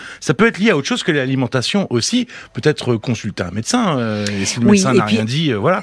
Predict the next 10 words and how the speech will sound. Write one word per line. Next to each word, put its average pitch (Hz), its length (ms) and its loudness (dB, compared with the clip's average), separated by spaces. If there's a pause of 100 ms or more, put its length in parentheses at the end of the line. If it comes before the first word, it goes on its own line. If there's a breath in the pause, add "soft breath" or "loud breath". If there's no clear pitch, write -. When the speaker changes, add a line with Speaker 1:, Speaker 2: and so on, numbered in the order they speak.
Speaker 2:
mais 208 120 4
déjà, 233 280 2
le 214 140 0
pédiatre 190 400 -2
ne 160 100 -2
dit 151 140 -2
rien. 156 260 -2
Mais 175 140 2
en 196 80 0
plus, 214 380 -4